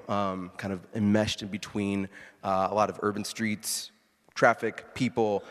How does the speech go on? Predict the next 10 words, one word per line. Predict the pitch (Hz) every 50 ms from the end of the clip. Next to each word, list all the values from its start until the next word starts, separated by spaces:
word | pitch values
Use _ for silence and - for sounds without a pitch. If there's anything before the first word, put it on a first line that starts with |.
| - - -
There's | 113 117 - -
people | - 180 143 - 127 120
around. | 110 117 123 120 107 101 98 92
Y | 101 104 110 117 120
D | 117 113
S | 113 113 110 - -
was | 107 104 98 107
more | 107 107 107 104 104 101 101 98 98 - - - - - -
the | 107
seminarians | 110 - - 101 95 98 101 98 98 95 95 87 87 90 85 - -